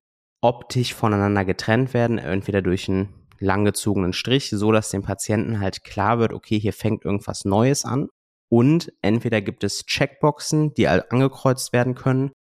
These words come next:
wo dann steht, okay, ich möchte Recall, ich möchte Terminerinnerung, aber beispielsweise kein externes Abrechnungsunternehmen. Oder alles benötigt ein separates Unterschriftenfeld. Es kann also nicht sein, dass, ähm,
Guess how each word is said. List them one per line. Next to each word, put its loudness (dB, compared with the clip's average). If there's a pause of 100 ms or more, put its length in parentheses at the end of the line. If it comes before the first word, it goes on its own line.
wo 2
dann 2
steht, -2
okay, -2
ich -2
möchte 0
Recall, 2
ich -2
möchte 0
Terminerinnerung, 0
aber 0
beispielsweise -2
kein -2
externes -4
Abrechnungsunternehmen. -2 (400)
Oder 4 (240)
alles 0
benötigt -2
ein -2
separates -4
Unterschriftenfeld. -10 (840)
Es -14
kann -4
also 0
nicht -2
sein, -2 (380)
dass, -2
ähm, -2